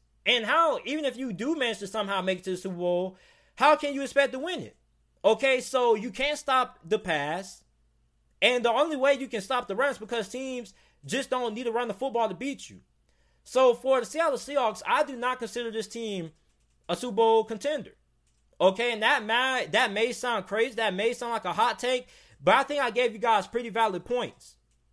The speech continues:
You can't be a Super Bowl team if you don't have some kind of defense.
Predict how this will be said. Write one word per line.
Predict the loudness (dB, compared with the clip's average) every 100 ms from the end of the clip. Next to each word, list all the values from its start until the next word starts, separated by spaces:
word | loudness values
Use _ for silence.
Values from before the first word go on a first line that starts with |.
| _ _ _ _ _
You | -8
can't | 2 2 2
be | -2
a |
Super | -4 -4
Bowl | 0 0
team | -2 -6 -6 -6
if | -8 -8
you | -4
don't | 0 0 -2 -6
have | 0 4 4 4
some | -6 -6
kind | -2 -4
of | -4
defense. | -8 -8 -8 -12 -12